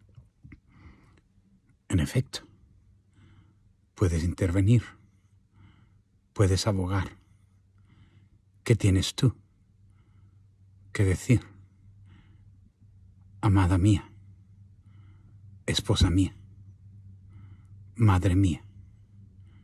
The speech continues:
hija mía, para defender a esta humanidad?". Y María contestó a Dios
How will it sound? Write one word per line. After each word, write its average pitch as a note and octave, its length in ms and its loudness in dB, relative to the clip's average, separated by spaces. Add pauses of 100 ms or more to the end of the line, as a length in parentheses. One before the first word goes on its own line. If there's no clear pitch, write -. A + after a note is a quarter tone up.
(400)
hija - 240 -4
mía, E2 240 -4 (1200)
para F#2 200 4
defender E2+ 600 -4
a E2+ 80 -6
esta - 300 -8
humanidad?". D#2 500 -8 (3500)
Y B2+ 80 6
María G#2 280 6
contestó F#2 500 -4
a E2+ 80 -6
Dios - 480 -10